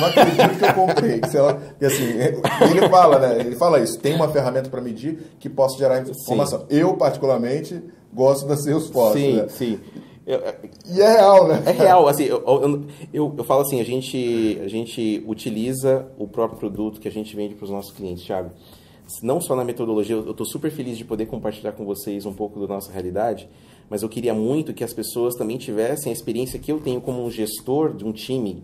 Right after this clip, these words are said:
Speaker 2: que é grande, que atende o Brasil inteiro, da palma da minha mão numa tela, né? Que eu tive a chance de te mostrar ali uma operação.
Speaker 1: Sim.
Speaker 2: É um dashboard, resolve a minha vida, né?
Speaker 1: Cara, que visão,
Speaker 2: É, é um
Speaker 1: né,
Speaker 2: processo,
Speaker 1: cara?
Speaker 2: acabou.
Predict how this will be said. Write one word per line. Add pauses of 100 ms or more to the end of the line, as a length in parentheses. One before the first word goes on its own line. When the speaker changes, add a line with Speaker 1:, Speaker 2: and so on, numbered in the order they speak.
Speaker 2:
que
é
grande, (440)
que
atende
o
Brasil
inteiro, (500)
da
palma
da
minha
mão
numa
tela,
né? (100)
Que
eu
tive
a
chance
de
te
mostrar
ali
uma
operação.
Speaker 1:
Sim. (220)
Speaker 2:
É
um
dashboard,
resolve
a
minha
vida,
né?
Speaker 1:
Cara,
que
visão,
Speaker 2:
É,
é
um
Speaker 1:
né,
Speaker 2:
processo,
Speaker 1:
cara?
Speaker 2:
acabou.